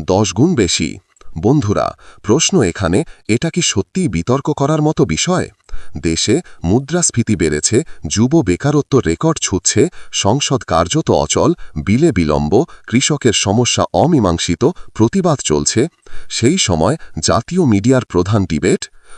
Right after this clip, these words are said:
কুকুর সংসদে ঢুকেছিল কি না। রাহুল বললেন, "ভেতরে অ্যালাউড।" রেণুকা বললেন, "কামরায় যারা ভেতরে আছে।" প্রশ্ন উঠছে,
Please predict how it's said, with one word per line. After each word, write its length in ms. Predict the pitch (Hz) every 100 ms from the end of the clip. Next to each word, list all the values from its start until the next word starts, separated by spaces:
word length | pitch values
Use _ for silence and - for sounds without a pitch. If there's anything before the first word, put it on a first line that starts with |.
| -
কুকুর 320 | 120 127 185
সংসদে 540 | 165 - 113 - 147 147
ঢুকেছিল 540 | 90 - 120 - 147 170
কি 140 | 180
না। 260 | 156 67 - _ - - -
রাহুল 420 | 76 82 104 190
বললেন, 380 | 104 78 80 143 - - -
"ভেতরে 380 | 82 101 175 165
অ্যালাউড।" 460 | 98 76 62 - - _ - - 80
রেণুকা 380 | 101 185 165 95
বললেন, 340 | 76 73 135 - - -
"কামরায় 400 | 95 131 175 139
যারা 280 | 85 82
ভেতরে 460 | - 82 101 180 127
আছে।" 340 | 69 - 78 - _ _ - -
প্রশ্ন 360 | - 127 - 185
উঠছে, 440 | 95 - - 90